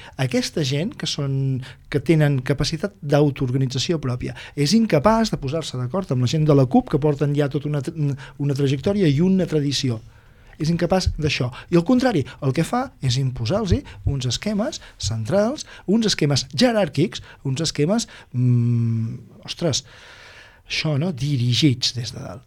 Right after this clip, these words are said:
Per tant, tot ens fa pensar, totes les pistes porten a pensar que la, el que ofereix Podemos és la vella fórmula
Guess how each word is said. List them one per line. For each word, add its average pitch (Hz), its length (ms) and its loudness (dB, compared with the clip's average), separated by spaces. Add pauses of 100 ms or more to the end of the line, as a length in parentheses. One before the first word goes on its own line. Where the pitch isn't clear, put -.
(160)
Per 196 140 4
tant, 165 260 2 (720)
tot 135 240 4
ens 123 180 0
fa 127 140 -2
pensar, 131 400 2
totes 147 240 2
les 143 140 0
pistes 156 360 -2
porten 190 460 2
a 233 80 0
pensar 127 540 -4 (800)
que 131 100 2
la, 127 1000 0 (760)
el 131 160 0
que - 240 0
ofereix 151 520 0
Podemos 208 680 -4 (800)
és 135 360 -2
la 117 220 -4
vella 131 280 -2
fórmula 165 560 2